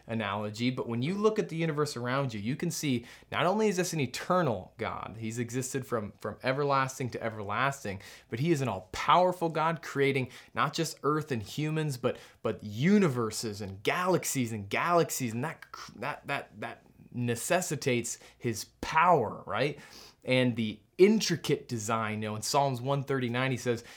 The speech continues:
"You formed me, you knitted me together in my mother's womb," and in the, in the, uh, uh, in my mother's bosom, you know, the, the depths of all this. And, and this just shows his, his, his omniscience, his, his knowledge, his, his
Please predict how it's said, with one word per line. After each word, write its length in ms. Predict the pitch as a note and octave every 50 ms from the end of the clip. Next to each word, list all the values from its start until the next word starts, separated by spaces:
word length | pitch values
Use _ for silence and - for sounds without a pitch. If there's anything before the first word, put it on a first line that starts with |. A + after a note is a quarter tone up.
| - -
"You 100 | - A#2
formed 800 | G#2 - - - - - D#3 D3+ E3+ F3+ F3 F3 E3+ D#3+ C3+ C3
me, 120 | C3 B2
you 160 | A2+ G#2 G#2+ G#2
knitted 480 | G#2+ A#2 B2+ C#3+ D#3+ F3 F3+ F3+ D#3+
me 140 | E3+ E3+ D#3+
together 540 | C3+ - C3 A#2+ B2 B2 B2+ B2+ C3 B2 A#2
in 80 | A2
my 120 | A2 G#2 G2+
mother's 520 | G2+ G#2+ A#2 A#2+ B2 A#2+ A2+ G#2+ G2 G2
womb," 540 | G2+ G2 G2 G#2 A#2 C3 C#3+ D3 C#3 C3 A#2+
and 120 | A2+ G#2+ G#2 - - - - - -
in 180 | A#2+ B2 A#2+ G2+
the, 200 | A2 G2+ - - -
in 240 | A#2 A#2+ A#2 A2+ G#2
the, 240 | G#2+ G#2 G2+ G2 F#2
uh, 160 | F2+ F2+ F#2 - - - _ _ _ -
uh, 220 | G2+ G2 F#2+ F2+ - - _
in 180 | - D3+ D3+ C#3+
my 140 | C3 A#2+ A#2
mother's 340 | A#2+ B2 A2+ A2+ G2+ F2+
bosom, 720 | F#2 F#2+ - - - - D#3+ E3+ E3+ C#3+ B2+ C#3 A#2 A2 G#2+
you 60 | G#2+
know, 160 | G#2 G#2+ G#2+
the, 180 | G#2 G#2 F#2 F2 F2
the 80 | - G2+
depths 640 | F#2 F#2+ G2+ - - D#3 A3 A#3 - - - -
of 100 | C3+ A2+
all 220 | A2+ A2+ A2 A2 G#2+
this. 260 | G#2+ A2 G#2+ G#2 -
And, 140 | A#2 G#2+ G2+ - - - - - - - _ -
and 180 | - A#2 A2+ A#2
this 180 | D3+ D3 - -
just 160 | C#3 B2+ -
shows 360 | - C#3 C3 B2+ B2 A#2 -
his, 300 | - A#2+ A2 G#2 G#2 - -
his, 400 | A#2 A#2 A#2 A2 G2+ G2 - - _
his 220 | - A2 A2+ G#2 G2+
omniscience, 880 | F#2 F2+ G2 G2 G2+ A#2 C3 D#3+ E3 - - - B2 G2+ G2 - -
his, 220 | - G#2+ G2+ G2 - - - - - - _
his 240 | - A#2 A2 F#2 G2+
knowledge, 760 | G2 G2+ G#2+ A2+ B2 C#3 D#3 E3 D#3 C#3 B2 A2 G#2 G2+
his, 320 | - A#2 A2+ A2 G#2 - - -
his 360 | A#2 A2 G2 F#2+ - -